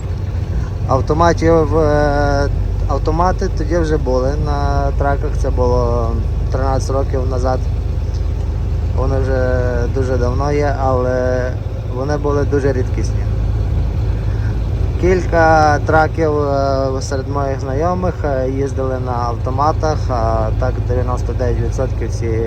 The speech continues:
їздили на, <laughs> на механіках. Там, е, була різниця тільки,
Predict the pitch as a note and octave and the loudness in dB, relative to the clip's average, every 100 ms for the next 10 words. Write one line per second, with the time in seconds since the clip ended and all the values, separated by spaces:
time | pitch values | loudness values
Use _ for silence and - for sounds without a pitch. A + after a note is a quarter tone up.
0 | A2+ A2+ A2+ - G#2 G#2+ G#2 G#2+ G2+ G2 | -2 -2 -4 -4 -4 -4 -4 -4 -4 -4
1 | G2+ G#2 - - - - - - - - | -4 -4 -4 -4 -4 -4 -4 -6 -6 -8
2 | - - - - - - - - - - | -8 -8 -6 -6 -4 -4 -2 -2 -2 -4
3 | - A2+ A2 A#2+ A#2 A#2 A2 A2+ A2+ A2 | -4 -4 -2 -2 0 0 0 0 2 2
4 | A2+ A2 A2 A2 A2 A2+ A#2 A#2+ G#2 - | 2 0 0 0 0 0 0 0 0 -2
5 | G#2 - - - - C3 B2+ B2 A#2 A#2+ | -2 -2 -4 -4 -2 0 0 0 2 2
6 | B2 B2+ B2+ A#2+ B2+ C3 A#2+ A#2+ A#2 A2+ | 2 4 4 2 2 0 0 0 -2 -2
7 | A2+ | 0